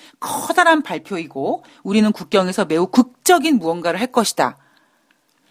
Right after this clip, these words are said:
단순한 국민들이면 "어머, 트럼프 대통령이 뭔가 또 발표하려나 봐." 거기에 생각이 집중되면서 로버트 뮬러 기자회견과 민주당이 지금 추진하고 있는 트럼프 대통령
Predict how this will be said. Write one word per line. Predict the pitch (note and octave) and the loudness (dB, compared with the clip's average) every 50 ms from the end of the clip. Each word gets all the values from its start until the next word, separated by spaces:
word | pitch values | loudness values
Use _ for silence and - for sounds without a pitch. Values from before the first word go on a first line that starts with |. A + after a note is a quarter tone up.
| _ _ _ _ | _ _ _ _
단순한 | - - A#3 C4+ E4 E4+ - F4+ F#4+ F#4 E4 | -4 0 0 0 0 0 0 -2 -2 -2 -2
국민들이면 | - A3+ G3 F#3+ G3 F#3+ - D#4+ - B3+ D3 F#3 G#3 F3+ C#3 - - _ _ _ _ _ _ - - - | -4 -6 -6 -6 -6 -6 -6 -6 -6 -4 -4 -2 -4 -4 -4 -6 -10 _ _ _ _ _ _ -20 -8 0
"어머, | - A#3+ A3 G#3 G3 C#3+ - _ | 2 4 4 4 0 -2 -10 _
트럼프 | - - D#4+ D4+ - | -6 -4 -4 -4 -2
대통령이 | D4 C4 - B3+ A#3+ A#3+ A3+ A3 G#3+ G#3+ A3+ A#3+ A#3+ A3 D#3+ C#3+ - _ _ _ _ _ _ _ _ | -4 -8 -4 -2 -2 -2 0 -2 -2 0 0 0 0 0 -2 -8 -14 _ _ _ _ _ _ _ _
뭔가 | - F#3+ A3 B3 C4 C4 C4 | 4 8 8 10 10 8 4
또 | C4 C4+ | -2 -2
발표하려나 | - - F3 E3+ - C#4 C#4+ C4+ B3+ A#3+ A3 - | -6 -6 -6 -2 2 2 4 4 4 2 2 2
봐." | F#3+ F3+ F#3+ G#3 A3 G#3 D#3+ - - - - - - - - - _ _ - | 2 2 4 4 2 0 0 -4 -6 -12 -20 -20 -20 -20 -20 -20 _ _ -10
거기에 | - - G#3 G#3 A3+ G#3+ A#3 C#4+ C#4+ C#4+ | -4 2 4 4 4 6 4 2 2 2
생각이 | - - F4+ F4 F4+ F4 C#4+ D4+ | -2 -2 0 2 2 2 2 0
집중되면서 | - - - - - A3+ A3+ G#3+ G#3+ G3+ G3 G3 G3+ - B3 C4+ D4+ F4 F4+ _ _ _ _ _ _ _ _ _ - | -6 -8 -12 -8 -4 -2 -2 0 -2 -2 -4 -6 -4 0 2 2 2 2 0 _ _ _ _ _ _ _ _ _ -2
로버트 | G3+ G#3 A3 B3 B3 B3 - | 0 4 4 4 2 2 -4
뮬러 | B3 F#3+ G3 F#3+ F#3+ G3 | -6 -4 -4 -4 -4 -4
기자회견과 | - - G3 - G#3 G3+ G3 F#3+ F3 F3+ E3+ E3+ F3+ G#3+ | -4 -8 -6 0 0 0 0 0 -2 -4 -4 0 0 -2
민주당이 | G3+ D#3 D#3+ F3 G3 G3+ A3 A3+ A3 G#3+ G3+ | -2 -2 -4 -4 -2 0 2 0 0 0 0
지금 | E3 F3 F3 | -4 -6 -8
추진하고 | - - - - C#4+ C#4 C4 A#3 A3 G3 | -8 -6 -2 2 4 4 4 4 0 -4
있는 | F#3 F3 F3+ G3+ C4 D4+ D4 | -4 -2 2 4 4 4 4
트럼프 | - - F4+ C#4+ - | 2 0 -2 0 0
대통령 | D4 C4 C4+ - A#3+ A3 G#3+ G#3 G#3+ A3 A3 A3 A#3 A#3+ | -6 -6 -4 -2 -2 -2 0 2 4 4 4 4 2 -2